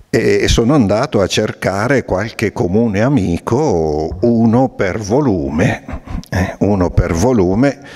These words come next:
E nel primo volume era inevitabile, come si fa a non parlare di Agostino?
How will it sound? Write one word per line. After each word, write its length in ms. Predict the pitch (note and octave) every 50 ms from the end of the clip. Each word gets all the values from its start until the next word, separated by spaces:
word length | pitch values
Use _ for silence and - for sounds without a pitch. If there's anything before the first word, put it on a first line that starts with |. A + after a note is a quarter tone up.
| - - - - - - - - - - -
E 200 | - G2 - -
nel 220 | A2 A2+ A#2 A2 -
primo 280 | - - C#3+ C#3+ C#3+
volume 500 | A#2+ A2+ C3 B2+ C#3+ D#3 D3 C#3+ C3+ B2+ A#2+
era 300 | A2+ A#2 B2 B2+ B2 A#2+
inevitabile, 1120 | A2+ A2+ A2 A2+ A2 G2 G#2 G2 - - A#2+ A#2+ A2 G2 E2 F#2 F#2 E2 E2 D#2+ D#2+ -
come 300 | - - A#2 A#2 A2 G#2
si 160 | F#2 - G2
fa 280 | F2 - A#2+ B2 A#2 A2
a 20 |
non 260 | F#2 F#2 G#2+ G#2+ G2
parlare 640 | - - G2 E2+ G2+ G2+ G#2 A2+ A2 G#2 G#2+ G#2 F#2+
di 300 | - G#2 G2+ G2+ A2 G#2+ -
Agostino? 920 | - F#2+ F#2+ G2 G#2+ F#2+ - - - - D3 D3+ C3 A2 G#2 E2 C#2+ C#2